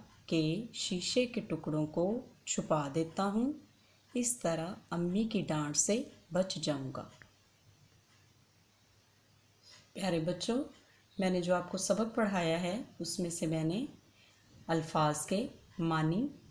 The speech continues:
यहाँ पर आपने खुशखत लिखने हैं। अल्फाज मानी,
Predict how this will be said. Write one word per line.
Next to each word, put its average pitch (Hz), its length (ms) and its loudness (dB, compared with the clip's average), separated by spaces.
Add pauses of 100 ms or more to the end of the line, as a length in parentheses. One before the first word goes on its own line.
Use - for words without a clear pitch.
यहाँ 160 260 -2
पर 165 200 2
आपने 165 280 0 (260)
खुशखत 185 420 -4
लिखने 202 320 0
हैं। 240 420 -2 (600)
अल्फाज 165 720 2 (240)
मानी, 170 600 2